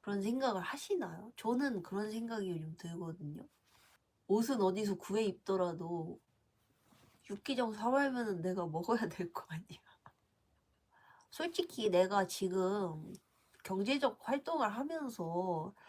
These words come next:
아, 막 그 소비하고 싶은 그런 보상심리나 나에 대한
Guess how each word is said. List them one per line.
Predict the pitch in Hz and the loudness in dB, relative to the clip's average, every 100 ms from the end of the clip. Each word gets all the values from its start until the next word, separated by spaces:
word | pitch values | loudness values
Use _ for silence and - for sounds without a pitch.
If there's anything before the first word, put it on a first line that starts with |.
| - - - - _ _ _ _ | -20 -20 -20 -20 _ _ _ _
아, | - 254 | 2 6
막 | 214 170 _ _ _ _ | 6 4 _ _ _ _
그 | - | -6
소비하고 | 202 - 339 359 392 359 | -4 -6 2 6 6 4
싶은 | - - - 262 226 185 175 | 2 -4 -8 -2 0 -2 -4
그런 | - 208 | -2 -2
보상심리나 | 175 - 196 285 302 339 330 285 226 190 170 185 _ _ | -2 -2 0 0 -2 -4 -2 -2 0 0 -2 -6 _ _
나에 | - 170 196 240 | 0 2 4 0
대한 | 226 190 160 180 | 0 0 -2 -6